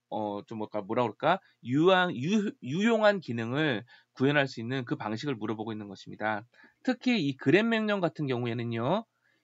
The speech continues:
이전 명령의, 의 출력 중에서 내가 원하는 문자열만 포함하거나 문자열이 없는 경우와 같이 특정 조건을 가지고 필터링해서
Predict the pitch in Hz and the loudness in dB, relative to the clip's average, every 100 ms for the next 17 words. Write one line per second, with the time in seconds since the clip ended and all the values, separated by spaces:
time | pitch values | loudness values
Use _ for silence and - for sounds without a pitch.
0 | - 131 165 240 226 175 139 170 175 170 | -8 -4 0 4 4 4 4 4 2 2
1 | 170 170 165 - _ - 98 135 147 170 | 2 2 0 -2 _ -10 -2 2 2 0
2 | _ _ - - 240 233 226 - 117 104 | _ _ -8 0 4 4 2 -2 -2 0
3 | 139 127 101 - _ _ _ - 113 143 | 2 2 2 -4 _ _ _ 0 2 6
4 | 175 143 98 127 185 190 190 120 123 139 | 6 8 6 4 4 2 0 -2 -4 -2
5 | 156 147 143 151 151 - 208 196 156 117 | 0 0 0 0 -2 0 0 2 -4 -2
6 | 117 107 - _ _ _ _ _ _ 120 | 0 -2 -6 _ _ _ _ _ _ -2
7 | 151 151 180 170 180 104 127 156 135 123 | 0 4 4 4 2 2 0 -2 -2 -2
8 | 123 123 104 - - 143 98 - 190 - | -2 -6 -8 -12 -4 -2 -4 -8 -10 -6
9 | 214 - 113 120 - 202 196 208 214 110 | -6 -6 -8 -4 4 4 4 -2 -4 -12
10 | - 101 151 143 104 - _ _ _ _ | -14 -2 0 2 0 -10 _ _ _ _
11 | _ _ - 247 240 247 220 170 120 185 | _ _ -6 -6 -4 -4 -2 -4 4 4
12 | 233 | 4